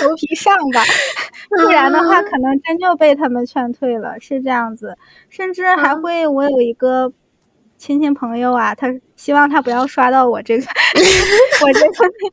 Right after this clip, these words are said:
Speaker 1: 他说，
Speaker 2: <laughs>
Speaker 1: 对，他当初就跟我说，“嗯，嗯，你，你要是从事了这个互联网技术领域，你一开始进到这个社会，肯定是从底层干起，你的薪资不会超过五千块钱。”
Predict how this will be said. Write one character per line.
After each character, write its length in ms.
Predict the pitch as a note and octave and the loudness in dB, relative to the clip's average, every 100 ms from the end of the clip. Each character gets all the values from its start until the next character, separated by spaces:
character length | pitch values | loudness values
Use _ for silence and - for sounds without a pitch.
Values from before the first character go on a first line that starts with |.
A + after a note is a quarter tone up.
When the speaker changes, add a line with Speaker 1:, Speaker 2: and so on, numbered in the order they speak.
| - - - - | -8 -14 -14 -4
Speaker 1:
他 120 | D4+ D#4 | 0 2
说， 200 | - D4+ D#4 A4 A#4+ | 2 4 4 2 -2
Speaker 2:
<laughs> 320 | C#5+ - _ - | -4 -6 _ 0
Speaker 1:
对， 320 | D4+ D4 C4+ | 4 4 4
他 140 | F4+ F4 | 2 4
当 240 | F4 F4+ | 2 0
初 280 | F#4 F#4 F4+ | -2 -6 -4
就 160 | F4 | -2
跟 160 | D#4+ D#4 | 0 2
我 160 | C#4+ B3+ | 2 0
说 400 | - C#4 C4+ C#4+ _ - | 0 2 2 0 _ -8
，“嗯， 440 | C4+ C4+ C4+ C#4 - _ _ _ _ _ - - A#3 | -2 0 0 -4 -8 _ _ _ _ _ -20 -18 -8
嗯， 300 | B3 B3 A#3+ | -6 -6 -4
你， 400 | C4 B3 A#3 - _ | -4 -4 -6 -12 _
你 140 | C4 B3 | -6 0
要 200 | B3+ C#4+ | 0 0
是 140 | E4 | -4
从 260 | - C4+ C#4 | -4 -4 -2
事 140 | D#4 | 0
了 160 | C#4+ C4 | 0 -2
这 200 | - C4+ | -2 -4
个 200 | A#3 A#3 | -2 -6
互 140 | - | -2
联 160 | C#4+ C#4+ | 0 2
网 200 | C#4 A3 | 2 0
技 180 | C4+ C#4 | -4 -4
术 120 | C4+ | -2
领 200 | B3+ G#3 | -2 -4
域， 260 | A3 A#3 - | -6 -8 -6
你 220 | B3+ B3 C#4 | -6 -2 -2
一 60 | |
开 260 | C#4+ C#4+ D4 | 2 2 0
始 240 | - A#3+ G#3+ | -2 -4 -2
进 160 | C#4 | -2
到 140 | C4+ B3+ | 0 0
这 120 | C4+ | 0
个 100 | B3+ | -2
社 220 | - C4 | 0 -2
会， 280 | C4 C4 A3+ | 0 -2 -2
肯 220 | - A3+ | -6 -6
定 220 | B3 C4+ C#4 | -4 -4 -4
是 260 | C4 A#3+ - - _ | -2 -4 -6 -20 _
从 260 | - B3 B3+ | -8 -4 -4
底 180 | A#3+ A3+ | -4 -6
层 240 | - A3 | -6 -4
干 240 | B3 B3 B3 | -2 -2 -4
起， 300 | - - - - - - | -10 -18 -20 -20 -20 -12
你 120 | A3+ | -6
的 140 | B3 | -4
薪 300 | C#4 D4+ D4 | -2 -2 -2
资 200 | C#4+ C#4 | -2 -2
不 180 | C4+ B3 | -2 -2
会 160 | C4 C4+ | 0 -2
超 300 | - C4+ C4 | 0 0 0
过 380 | C4 C4 A3+ - | 0 -2 -2 -4
五 160 | - A3+ | -10 -8
千 240 | - B3+ | -4 0
块 200 | C#4 B3+ | 0 0
钱。” 300 | A#3+ B3+ - | -2 -8 -12